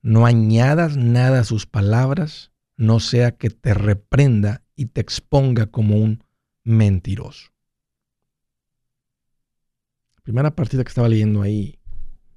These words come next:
habla sobre simplemente la... es, es un ser humano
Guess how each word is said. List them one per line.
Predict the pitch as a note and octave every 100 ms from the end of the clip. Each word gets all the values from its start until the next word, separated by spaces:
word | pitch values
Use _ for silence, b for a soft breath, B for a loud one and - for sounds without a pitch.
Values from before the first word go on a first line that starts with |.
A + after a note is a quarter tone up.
| _ -
habla | G#2 A2+
sobre | A2+ G2+
simplemente | F#2 G#2+ G#2+ G#2+ G#2 F2
la... | - - _ _ _ _ _ _ _ _ _ _ _ _ _ _ _ _ _ _ _ _ _ _ _ _ _ _ _ _ _ _ _ _ _ _ _ _ _ _ _ _ _ _ _ _ _ _ _
es, | B2+ - -
es | F3 A2+ D#3
un | E3
ser | - D#3+ C#3
humano | B2+ A#2+ G#2 -